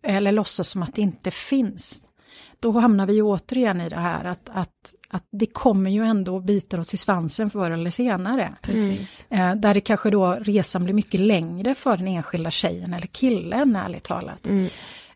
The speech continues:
Speaker 1: Eh, så att jag, jag, jag menar, en sån sak är ju att, att man till exempel, nu är ju inte jag, jag vågar ju inte säga för mycket, jag är ju inte ansvarig för hälso- och sjukvården, eller, eller jo, hälso- och sjukvården är ansvarig för, men inte för elevhälsan.
Speaker 2: Nej.
Speaker 1: Eh, men,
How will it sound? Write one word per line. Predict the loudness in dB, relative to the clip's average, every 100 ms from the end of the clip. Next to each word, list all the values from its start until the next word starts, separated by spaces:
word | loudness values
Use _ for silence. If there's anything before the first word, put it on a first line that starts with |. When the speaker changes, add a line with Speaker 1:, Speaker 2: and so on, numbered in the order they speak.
| -4
Speaker 1:
Eh, | -2 -2
så | 0 0
att | 0 0 -2
jag, | 2 4 4
jag, | 2 2 4 4 0 -2 -6 -8 -10 -12 -10 -10 -8
jag | -2 0
menar, | 2 4
en | 4 4
sån | 4 2
sak | 0 -4 -4
är | -4
ju | 0 0
att, | 0 -2 -8
att | -8
man | -6 -4
till | -4 -4
exempel, | -4 0 2
nu |
är |
ju | 2
inte | 0 -6
jag, | -8 -6
jag | -6
vågar | -6 -4
ju | -2
inte | -2
säga | -2
för | -4 -6
mycket, | -8 -6
jag | -4
är |
ju | -2
inte | -2
ansvarig | -2 -2 -2 -6
för | -4
hälso- | -6 -6
och | -6
sjukvården, | -8 -8 -10 -8 -6 -4
eller, | -2
eller | 0 2 4
jo, | 4 4
hälso- | 2 2
och |
sjukvården | 0 4 4
är | 4
ansvarig | 0
för, | -8
men | -4
inte | -4 -4
för | -4
elevhälsan. | -4 -4 -4 -6 -6 -8 -10 -20 -14 -6
Speaker 2:
Nej. | -4 -4 -12 -20 _ 0
Speaker 1:
Eh, | 2 4 2 2
men, | 4 6 4 0